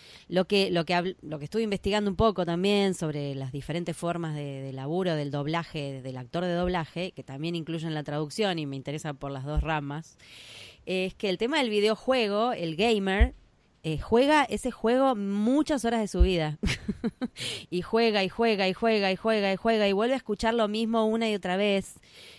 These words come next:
Entonces ahí es donde digo, "Guau", es como mucha responsabilidad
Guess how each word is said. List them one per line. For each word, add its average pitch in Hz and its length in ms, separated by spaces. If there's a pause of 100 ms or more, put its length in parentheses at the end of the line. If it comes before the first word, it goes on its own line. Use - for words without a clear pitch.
(140)
Entonces 226 460
ahí 208 120
es 226 60
donde 208 480
digo, 180 320
"Guau", 180 500
es 170 100
como 165 300
mucha 175 300
responsabilidad 160 840